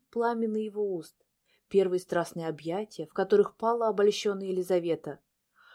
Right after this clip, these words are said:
Любовь графа Лейчестера была чисто платоническая, говорят некоторые историки, пекущиеся о целомудрии королевы английской.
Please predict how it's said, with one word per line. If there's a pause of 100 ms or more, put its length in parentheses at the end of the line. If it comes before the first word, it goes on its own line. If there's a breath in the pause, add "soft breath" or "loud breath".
(180 soft breath)
Любовь
графа
Лейчестера
была
чисто
платоническая, (480 loud breath)
говорят
некоторые
историки,
пекущиеся
о
целомудрии
королевы
английской.